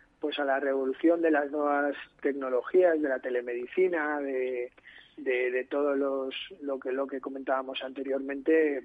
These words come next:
pues van a ir mejorando la eficiencia y la productividad de, de, de tanto de toda la red pública como de la red,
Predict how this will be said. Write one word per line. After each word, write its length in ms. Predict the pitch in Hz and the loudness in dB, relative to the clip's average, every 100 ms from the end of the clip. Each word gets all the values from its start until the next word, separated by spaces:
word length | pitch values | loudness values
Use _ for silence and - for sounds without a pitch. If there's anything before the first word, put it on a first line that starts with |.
| - | -6
pues 160 | 127 123 | -6 0
van 180 | 147 165 | 0 4
a 80 | |
ir 140 | 165 139 | 2 2
mejorando 640 | 139 - 131 143 135 127 | -2 2 2 2 -2 0
la 100 | 123 | 0
eficiencia 720 | 123 135 - 147 143 143 139 | 0 -6 -4 -4 -4 -2 -2
y 60 | 135 | 0
la 120 | 127 | -2
productividad 720 | - 123 123 - 131 127 123 127 | 0 -4 -6 -12 -6 0 0 0
de, 520 | 143 139 127 120 113 _ _ _ _ _ - | -2 -2 -4 -8 -10 _ _ _ _ _ -16
de, 380 | 123 117 113 113 _ - | -10 -8 -10 -16 _ -8
de 140 | 120 | -8
tanto 340 | - 131 127 131 | -4 -4 -2 -2
de 160 | 123 | -2
toda 280 | - 143 147 | 2 4 6
la 120 | 147 | 4
red 240 | 143 156 151 | 4 2 0
pública 560 | - 170 170 165 175 | -2 4 4 6 4
como 240 | 160 156 135 | 4 -2 0
de 100 | 127 | 2
la 140 | 120 | 2
red, 420 | 120 156 143 135 | 2 2 4 0